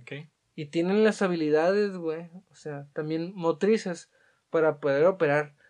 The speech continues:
Speaker 2: cerebros, corazones, güey, eh, operar, eh, recién nacidos, güey.
Speaker 1: Ok.
Speaker 2: ¿Entiendes, güey? Curar este tipo de enfermedades, güey, y salvar miles de personas, güey. ¿Cómo le explicas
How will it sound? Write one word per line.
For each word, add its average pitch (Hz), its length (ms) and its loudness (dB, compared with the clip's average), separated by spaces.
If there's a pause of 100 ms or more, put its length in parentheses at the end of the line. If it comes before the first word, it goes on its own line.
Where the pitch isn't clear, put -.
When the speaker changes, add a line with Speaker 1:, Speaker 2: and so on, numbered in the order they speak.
(420)
Speaker 2:
cerebros, 135 920 -4 (520)
corazones, 139 840 -2
güey, 135 320 -20 (680)
eh, 147 260 2
operar, 143 520 2 (280)
eh, 147 180 2
recién 143 320 -4
nacidos, 135 540 -6
güey. 127 160 -18 (120)
Speaker 1:
Ok. 143 440 -10
Speaker 2:
¿Entiendes, 147 360 -6
güey? 165 140 -6
Curar 165 520 0
este 156 260 -4
tipo 190 260 -4
de 190 60 0
enfermedades, 160 640 -2
güey, 202 140 -2
y - 20 -6
salvar 139 340 -4
miles 170 260 -8
de 175 80 -12
personas, 165 340 -8
güey. 143 160 -10 (300)
¿Cómo 226 220 6
le 262 80 8
explicas 220 600 -2